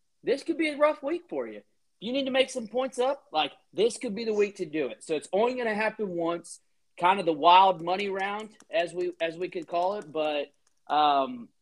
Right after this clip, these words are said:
yeah, we're gonna go, you know, straight through the games. So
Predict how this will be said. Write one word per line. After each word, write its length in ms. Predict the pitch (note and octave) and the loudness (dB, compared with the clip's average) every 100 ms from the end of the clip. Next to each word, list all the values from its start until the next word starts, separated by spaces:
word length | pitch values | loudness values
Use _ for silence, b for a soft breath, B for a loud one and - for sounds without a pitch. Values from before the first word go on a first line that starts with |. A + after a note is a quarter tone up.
| _ | _
yeah, 200 | - G#3+ E3 | 0 2 2
we're 200 | D3+ F3 | 0 -2
gonna 200 | F3 D#3 | -2 0
go, 460 | E3+ E3+ E3 D#3+ - | 2 4 4 2 -6
you 100 | D3+ | -8
know, 100 | C3+ | -8
straight 600 | - - F#3 F#3 F#3+ - | -10 -6 2 4 2 -6
through 160 | F#3+ | -4
the 80 | F3 | -4
games. 520 | D3+ D3+ A#2+ G2+ - - | -2 -2 -2 -10 -20 -20
So 480 | - E3 D3 C#3 C3 | -10 -2 0 0 -4